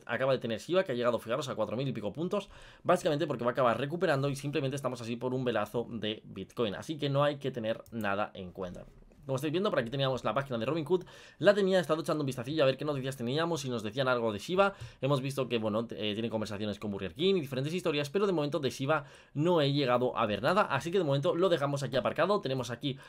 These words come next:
a Robinhood, le tenemos echado un buen ojo y miraremos a ver qué hace en las próximas horas o en los próximos días. Como estáis viendo, por aquí tenemos a Satoshi Kusama, una de las personas que son el líder del proyecto voluntario de Shiba Inu. Básicamente es una de las personas que, bueno, que, que maneja todo esto.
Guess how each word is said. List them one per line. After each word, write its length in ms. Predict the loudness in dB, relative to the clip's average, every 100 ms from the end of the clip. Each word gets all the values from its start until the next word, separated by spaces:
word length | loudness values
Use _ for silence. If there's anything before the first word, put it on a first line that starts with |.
| -10
a 100 | -2
Robinhood, 440 | 2 4 2 0 0
le 100 | 0
tenemos 240 | 0 0
echado 260 | 2 2 2
un 180 | 4 4
buen 240 | 4 2 2
ojo 320 | 2 2 2 0 -2 -10
y 100 | -2
miraremos 480 | 2 4 4 2 0
a 140 | 0 2
ver 180 | 2 2
qué 140 | 0
hace 320 | 2 0 -2
en 80 | -2
las 120 | -2
próximas 360 | -4 -2 0 2
horas 260 | 4 2 0
o 160 | 0 2
en 160 | 2
los 200 | 2 0
próximos 640 | -2 -4 -4 -4 -4 -4 -8
días. 340 | -12 -10 -10 -12 -20 -18 -18 -18 -20 _ _ _ _
Como 140 | -4
estáis 160 | 0 2
viendo, 300 | 4 4 4
por 160 | 4 4
aquí 180 | 4
tenemos 400 | 0 2 2 0 -6 -20 -20 -2
a 120 | 0
Satoshi 560 | 0 -2 -2 0 -2 -2
Kusama, 480 | -4 0 2 2 0
una 200 | 0 2
de 60 | 2
las 100 | 0
personas 360 | -4 0 -2
que 80 | -2
son 160 | -4 -2
el 60 |
líder 280 | 0 0 2
del 140 | 0 -2
proyecto 280 | -4 -2
voluntario 360 | -2 0 0 -2
de 100 | -4
Shiba 260 | 0 4 4
Inu. 220 | 4 -2 -8 -20 -4
Básicamente 480 | 0 2 2 0 -2
es 80 | 0
una 80 |
de 60 | 0
las 100 | 0
personas 300 | -2 -4 -4
que, 100 | -4
bueno, 220 | -4 -6
que, 500 | -12 -10 -8 -8 -10 -4
que 100 | 0
maneja 420 | 2 2 2 2
todo 200 | 2 0
esto. 320 | 0 -2 -4